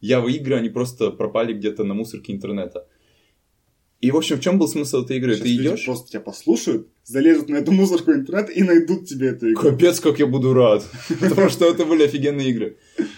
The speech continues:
Speaker 1: Ну вот, и там был смысл какой? Э, это на, на телефонной игре. Ты играешь за персонажа, если ты убиваешь кого-нибудь жителя деревни, то тебе идет, э,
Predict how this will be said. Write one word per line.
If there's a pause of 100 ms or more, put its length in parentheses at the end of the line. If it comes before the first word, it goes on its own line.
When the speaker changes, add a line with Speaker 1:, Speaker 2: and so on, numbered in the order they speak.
(100)
Speaker 1:
Ну
вот,
и
там
был
смысл
какой?
Э,
это
на,
на
телефонной
игре. (320)
Ты
играешь
за
персонажа,
если
ты
убиваешь
кого-нибудь
жителя
деревни,
то
тебе
идет,
э,